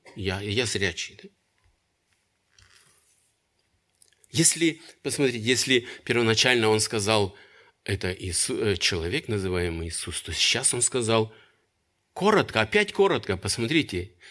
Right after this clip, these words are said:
не развозя нисколько там предложений или, да, э, призывая к своей жалости. «Какой этот человек добрый, я столько лет страдал». Ну, знаете, как можно, да?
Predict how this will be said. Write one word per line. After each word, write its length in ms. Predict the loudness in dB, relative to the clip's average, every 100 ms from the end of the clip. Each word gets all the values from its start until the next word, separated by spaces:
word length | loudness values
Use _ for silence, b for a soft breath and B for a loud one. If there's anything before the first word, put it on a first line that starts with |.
| B
не 360 | 4 6 6 4
развозя 640 | 4 2 4 2 4 2
нисколько 540 | 2 0 2 0 0 -2
там 180 | -2 0
предложений 880 | 0 0 0 2 2 2 2 2 B B B
или, 540 | 0 4 4 4 0 B B -4
да, 320 | 2 2 0 B B B
э, 180 | -2 0
призывая 580 | 2 2 4 6 4 4
к 80 | 0
своей 360 | 2 2 4
жалости. 500 | 4 4 4 2 0
«Какой 280 | -4 0 0
этот 160 | 0 0
человек 320 | 2 2 2
добрый, 340 | 2 4 2
я 80 | 0
столько 300 | 2 0 2
лет 160 | 2 4
страдал». 520 | 4 2 4 4 4
Ну, 220 | 2 0 -2 -14
знаете, 300 | 0 0 2
как 180 | 0 0
можно, 380 | 4 4 4 0
да? 240 | 2 0